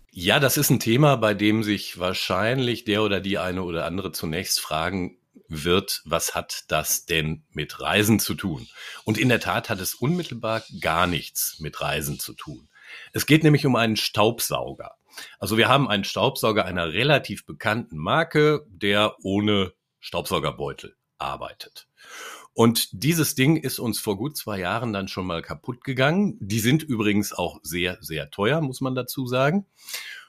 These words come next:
Und nachdem das Gerät, ja, defekt war, ähm, haben wir gefragt, was sollen wir jetzt damit machen? Da war noch Garantie drauf. Wir haben's dann eingeschickt und es repariert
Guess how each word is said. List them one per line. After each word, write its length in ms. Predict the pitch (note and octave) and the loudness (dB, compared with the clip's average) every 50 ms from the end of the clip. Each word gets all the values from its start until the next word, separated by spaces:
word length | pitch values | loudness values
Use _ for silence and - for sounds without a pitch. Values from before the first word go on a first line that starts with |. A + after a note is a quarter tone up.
| _ _ _ | _ _ _
Und 360 | - B2 C3 C3+ C3+ - - _ | 4 4 4 4 2 -2 -8 _
nachdem 500 | - C3 B2 C3 C3 A2 G#2+ B2+ D3+ E3+ | -2 2 4 4 4 2 2 2 2 4
das 500 | F3 E3 D3+ D3 - - - - - - A#2+ | 4 2 2 0 -2 -6 -6 -8 -8 -10 -8
Gerät, 600 | G#2 A#2 G#2 A2 A#2 B2+ - - - - - _ _ _ _ _ _ _ _ _ _ _ _ _ _ | -6 -2 0 2 0 0 0 -4 -10 -10 -12 _ _ _ _ _ _ _ _ _ _ _ _ _ _
ja, 220 | - G2 F#2+ - - | -4 -2 -2 -2 -4
defekt 520 | - - - G2 - - C#3 C#3 - - | -6 0 0 0 2 2 0 0 0 0
war, 440 | C#3+ C#3+ D#3+ E3 D#3+ D#3 - - - _ _ _ _ _ _ - | 2 4 4 2 2 -2 -8 -12 -20 _ _ _ _ _ _ -4
ähm, 460 | A#2+ A#2 A#2 A#2 A#2 A#2 A2+ - - _ _ _ - - | 0 0 2 2 2 0 -2 -4 -8 _ _ _ -8 -4
haben 120 | - A#2 | 0 0
wir 60 | A2+ | 2
gefragt, 400 | G2+ G2+ - - F#2+ F#2+ F#2+ - | 2 0 0 0 -2 -2 -2 -4
was 120 | - E2 D2+ | -8 -8 -4
sollen 180 | F#2 E2+ D#2+ | -4 -4 -4
wir 80 | E2 D2+ | -4 -6
jetzt 200 | C#2 - - - | -6 -8 -8 -8
damit 200 | - D2 C#2+ D2 | -8 -10 -10 -6
machen? 400 | D2+ F#2 B2+ D3+ - F#3 E3+ - | 0 0 0 0 0 -4 -6 -4
Da 120 | - A#2 G#2+ | -2 0 0
war 100 | A#2+ A#2+ | 2 2
noch 140 | B2 - - | 0 0 -2
Garantie 440 | - G2+ G2+ G#2 G2+ - - C3+ | -4 -2 -2 -4 -4 -6 -6 -6
drauf. 420 | B2 E2+ D2+ D#2+ G#2+ D3 D3 - - - | -4 -2 0 0 -2 -2 -4 -8 -10 -6
Wir 140 | F#2+ F#2 | -4 -2
haben's 200 | G2+ G2+ G#2 - | -2 -2 -2 -2
dann 180 | - E2+ E2 - | -4 -4 -4 -4
eingeschickt 680 | - F2 A2 C#3+ D#3 C#3 - - C#3 C3 - - - - - | -2 0 0 2 2 0 0 -2 -2 -4 -4 -12 -14 -6 -2
und 200 | G2+ G#2 G2+ - | 0 0 0 0
es 200 | G2 - - - | -4 -6 -2 -4
repariert 640 | F2+ E2 - E2+ D2+ C#2+ C#2+ D#2 D#2 D#2+ - - - | -4 -2 -2 -4 -2 -2 0 0 0 0 -2 -8 -18